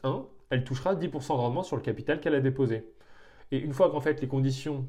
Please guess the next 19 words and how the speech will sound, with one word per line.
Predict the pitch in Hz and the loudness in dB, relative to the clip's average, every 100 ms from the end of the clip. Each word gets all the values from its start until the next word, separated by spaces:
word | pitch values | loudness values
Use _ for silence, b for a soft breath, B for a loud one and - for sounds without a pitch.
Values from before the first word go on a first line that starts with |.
| 123 | -6
du | 113 117 110 | -4 -4 -4
programme | - 123 120 113 | -2 0 0 -2
sont | 107 | -4
remplies, | 101 104 143 247 - | -2 -4 -6 -8 2
le | 135 | 2
programme | - 151 127 202 | 2 0 0 -2
s'exécute | - 135 123 127 175 - | 0 2 2 0 -2 -6
tout | 139 | -6
seul | 131 135 143 | -4 -4 -2
de | 117 | -4
manière | 113 110 | -4 0
totalement | 202 180 147 135 | 0 2 0 2
automatique | 131 131 104 101 185 - B B 139 | 0 0 -4 -4 -8 -10 B B -6
et | |
toi | 139 202 | -2 -2
tu | 208 | -2
perçois | - 156 - 170 | -2 -2 2 2
ton | 165 | 2
rendement | 123 123 113 - | 2 2 0 -2